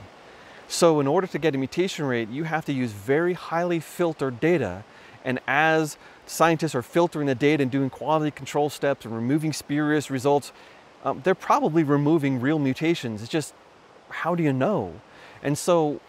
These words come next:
they try to shy away from what I call the genealogical rate. That is, take two people that are closely related, measure up the differences between them, and then you can calculate a rate based on that.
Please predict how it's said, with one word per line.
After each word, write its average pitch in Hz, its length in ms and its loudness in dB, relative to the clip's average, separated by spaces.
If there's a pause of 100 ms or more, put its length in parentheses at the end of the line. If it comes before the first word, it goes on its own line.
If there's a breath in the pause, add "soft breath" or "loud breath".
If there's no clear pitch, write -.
(360)
they 147 140 2
try 214 260 0
to 185 80 0
shy 180 300 0
away 139 460 2
from 120 580 -2 (160)
what 127 140 2
I 123 100 0
call 131 160 -2
the 117 100 -2
genealogical 113 760 0
rate. 90 260 -8 (380 loud breath)
That 123 120 2
is, 113 220 0 (300 loud breath)
take 190 180 2
two 185 140 -2
people 151 480 -2 (220)
that 107 100 -4
are 117 40 -4
closely 165 360 2
related, 120 420 0
measure 160 320 2
up 156 100 2
the - 80 -4
differences 123 420 -4
between 120 380 -6
them, 104 280 -6 (280 loud breath)
and 120 160 0
then 127 380 0
you 123 120 -4
can 123 160 -4
calculate 117 520 -2
a 104 40 -2
rate 110 420 0 (360)
based 117 240 0
on 104 160 -4
that. 90 220 -8